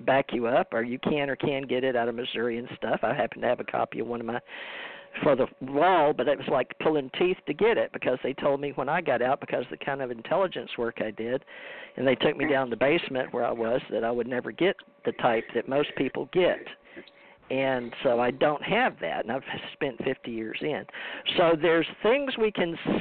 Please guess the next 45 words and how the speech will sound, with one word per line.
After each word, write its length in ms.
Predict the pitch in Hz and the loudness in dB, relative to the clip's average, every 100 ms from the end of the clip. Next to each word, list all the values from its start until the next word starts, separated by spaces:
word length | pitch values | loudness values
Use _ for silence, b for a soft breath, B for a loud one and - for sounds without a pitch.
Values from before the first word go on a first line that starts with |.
| - | 2
see 440 | 202 156 113 135 | 4 4 2 0
and 160 | 127 147 | -4 0
things 240 | 185 175 165 | 0 0 -2
we 80 | 151 | -4
can't 320 | - 196 190 - 127 | 0 0 -2 -4 -2
see. 200 | 120 131 | -2 0
There's 240 | 127 135 - | -2 -2 -2
products 400 | 175 180 190 - 156 | 2 4 2 -2 -8
and 120 | 139 - | -10 -2
services. 540 | 160 147 143 - 120 - | 0 2 -2 -4 -8 -6
There's 140 | 127 - | -8 -6
tangible 480 | 170 175 175 156 147 | -4 -4 -4 -4 -2
and 60 | 143 | -2
intangible. 720 | 196 202 117 117 - 117 143 B B B B - | -4 -4 -6 -6 -8 -8 -8 B B B B 2
But 120 | 170 | 6
what 120 | 220 | 6
about 260 | 233 208 190 | 6 4 2
me, 240 | 180 196 | 2 2
you, 220 | 180 175 | 2 0
and 200 | 170 147 | 0 -2
Ken? 400 | - 202 120 80 | -4 -2 -2 -4
And 160 | 135 131 | -4 0
I'd 160 | 143 135 | 0 2
like 220 | 160 - | 0 2
to 120 | 139 - | -4 -2
sort 160 | - 147 | -2 -2
of 80 | 139 | -2
get 220 | 175 - | -4 -2
that, 100 | - | 0
'cause 140 | 143 156 | 0 -2
this 120 | 156 | -2
A 240 | - 269 - | 0 2 2
C 80 | 247 | 2
O 40 | 226 | 2
Invisible 420 | 185 196 - 139 | 4 0 2 -2
College 680 | - 156 160 123 127 - - B B B - | 0 2 4 4 0 -4 -10 B B B 2
is 140 | 156 | 2
about 220 | 160 151 | 6 6
all 160 | 165 180 | 6 6
the 140 | 180 | 4
invisible 560 | 160 147 160 160 135 135 | 2 4 4 4 0 0
knowledge 420 | 135 143 139 127 - 127 | 2 2 2 0 -2 -2
that 160 | - | -2
people 320 | - 147 - | 0 -2 -2
have 180 | 131 131 | -2 -2